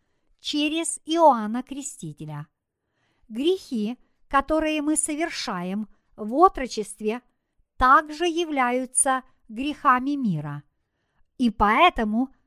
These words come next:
эти грехи также перешли на Иисуса. Иисус уничтожил грехи не просто нескольких избранных людей.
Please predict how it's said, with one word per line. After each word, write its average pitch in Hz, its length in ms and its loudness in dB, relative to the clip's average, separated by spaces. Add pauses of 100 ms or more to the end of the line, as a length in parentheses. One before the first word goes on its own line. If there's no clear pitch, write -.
(140)
эти 240 300 -4
грехи 262 600 -6 (320)
также 214 560 2
перешли 269 800 -6 (180)
на 254 320 -4 (120)
Иисуса. 175 840 -8 (840)
Иисус 269 800 0 (400)
уничтожил 220 960 2
грехи 226 640 -4 (320)
не 254 300 0
просто 302 640 4 (220)
нескольких 277 880 -2 (320)
избранных 262 640 -4
людей. 196 520 -6